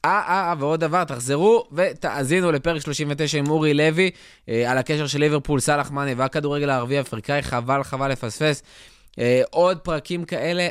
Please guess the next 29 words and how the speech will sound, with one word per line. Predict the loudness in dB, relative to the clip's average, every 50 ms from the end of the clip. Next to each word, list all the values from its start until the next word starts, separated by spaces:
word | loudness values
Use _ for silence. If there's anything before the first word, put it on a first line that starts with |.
| -4 -4
על | -4 -2 -2
הכוונת, | -2 -4 -4 -6 -4 -2 -2 -2 0 0 -2 -4 -4 -6
בכוננות, | -8 -8 -4 -4 -4 -2 0 0 2 4 4 2 2 0 -6
אז | -10 -10 -10 -10 -12 _ _ -8
כדאי | -4 -2 0 2 2
לכם | 0 0 -2 -2 -4 -4
לחכות. | -4 -4 -6 -6 -4 -2 0 0 0 0 -2 _ -20 -20 -20 -20 -20 -20 -20 -20 _ _ _ _ _ -8
ויאללה, | -2 0 0 0 -2 _ _ _ _ -8 -4 -4 -4 -4 -6 _ _ _ -8 -2
בואו | 0 0 0
נתחיל. | 0 -2 0 0 0 0 0 -2 -6 -4
אה, | -2 0 0 2 2 0 0 0 -2 -6 -10 -6
כמובן, | -4 -2 -2 0 -2 -2 -2 -2 0 0 0 0 -2
אנחנו | -4 -6 -8 -8 -10
מתחילים | -10 -10 -10 -12 -10 -8 -6 -6 -6 -6 -8 -12 _ _ -14
עם | -12 -10 -10
הדבר | -8 -8 -6 -6 -6 -6
הכי | -8 -8 -8 -8
חם, | -8 -6 -6 -6 -6 -8 -12 _ -20
הכי | -18 -10 -8 -8 -6
רלוונטי, | -6 -6 -6 -6 -6 -6 -8 -8 -8 -10 -10
שמתחיל | -8 -10 -12 -12 _ _ _ _ _ _ _ _ _ _ _ _ _ _ -10 -4 -4 -4 -2 -2 0 0 2 2
לשנות | 2 2 0 0 -2 -2 -2
לנו | -2 0 0 0 -2
ולהגמיש | -2 -2 -2 -2 -4 -4 -4 -4 -4 -4
לנו | -4 -6
את | -4 -6
התמונה | -8 -8 -8 -6 -6 -4 -2 -2 -2
בעונה | -2 -2 -2 -2 -4 -2 -4
הזאת, | -2 -2 -2 -2 -4